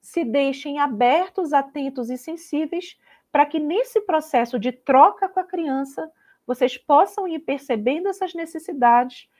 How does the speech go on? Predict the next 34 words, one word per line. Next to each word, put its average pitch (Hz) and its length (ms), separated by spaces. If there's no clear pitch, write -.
e, 269 240
a 359 100
partir 392 460
de 403 80
algumas 320 420
sugestões 269 560
aqui 240 220
que 247 100
nós 233 220
pensamos 220 480
e 233 40
refletimos 240 640
juntos, 247 420
vocês 277 360
possam 262 460
adaptar 311 840
esse 247 180
processo 233 640
de 208 180
enfrentamento 269 800
e 233 40
de 233 120
orientação 247 500
da 233 100
criança 240 600
de 220 100
acordo 269 420
com 285 120
a 285 60
necessidade 240 760
que 247 100
cada 233 260
criança 214 480
tem. - 240